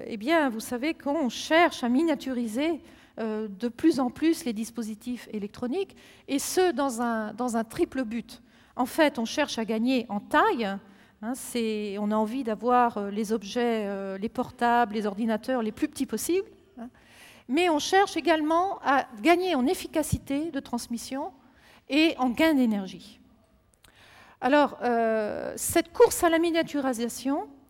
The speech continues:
euh, permet de prévoir que d'ici, euh, dix quinze ans, il faudra trouver un remplacement aux matériaux, euh, utilisés actuellement en électronique, que sont le silicium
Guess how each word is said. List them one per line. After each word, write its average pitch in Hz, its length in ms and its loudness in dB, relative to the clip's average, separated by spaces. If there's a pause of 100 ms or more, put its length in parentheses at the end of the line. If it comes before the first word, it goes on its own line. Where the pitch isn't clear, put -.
(420)
euh, 226 80 -4
permet 359 480 4
de 339 120 2
prévoir 302 800 0
que 339 400 2
d'ici, 339 680 2 (100)
euh, 226 280 -2
dix 254 300 -2
quinze 285 300 0
ans, 247 300 -2
il 277 120 -6
faudra 320 340 0
trouver 320 540 -2
un 226 80 2
remplacement 285 840 -2 (400)
aux 262 100 0
matériaux, 320 880 2
euh, 208 800 -6 (520)
utilisés 294 720 2
actuellement 247 680 0
en 247 100 2
électronique, 240 720 -4 (460)
que 262 100 -2
sont 339 280 -2
le 285 100 -4
silicium 247 880 -2